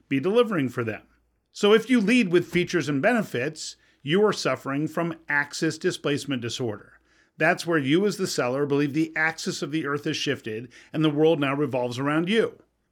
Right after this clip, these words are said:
But instead, you need to lead with what matters to your customer. And that's where you need to develop a real keen understanding of what problems you solve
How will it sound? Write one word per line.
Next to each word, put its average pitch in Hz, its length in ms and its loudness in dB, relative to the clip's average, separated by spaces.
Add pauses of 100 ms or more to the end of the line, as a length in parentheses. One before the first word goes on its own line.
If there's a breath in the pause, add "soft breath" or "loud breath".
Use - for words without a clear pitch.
But 208 120 4
instead, 208 720 4
you 165 120 -6
need 185 140 2
to 170 60 -2
lead 185 360 2
with 143 340 2 (200)
what 160 200 -2
matters 127 360 -2
to - 120 -10
your 175 140 -4
customer. - 800 -12 (680 soft breath)
And 156 100 2
that's 185 240 2
where 185 120 2
you 165 80 2
need 151 180 2
to 147 80 -2
develop 139 480 0 (300)
a 160 80 -4
real 233 300 2
keen 214 360 -2
understanding 185 680 0
of 143 220 -4
what 147 300 -4
problems 185 580 -4
you 147 140 -4
solve 131 720 -6